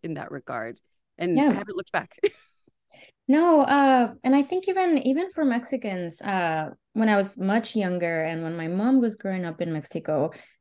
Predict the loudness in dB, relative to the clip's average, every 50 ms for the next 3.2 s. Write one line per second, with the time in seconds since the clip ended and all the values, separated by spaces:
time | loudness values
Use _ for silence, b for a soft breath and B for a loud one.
0 | _ 0 0 0 2 0 0 2 2 2 4 4 2 2 2 0 0 0 0 -2
1 | -2 -4 -4 -4 -8 -6 -4 -2 0 0 0 0 -2 -4 -6 -6 -6 -4 -6 -6
2 | -6 -8 -8 -8 -8 -8 -6 -6 -4 -6 -8 -6 -8 -10 -8 -8 -8 -8 -8 -8
3 | -8 -8 -8 -10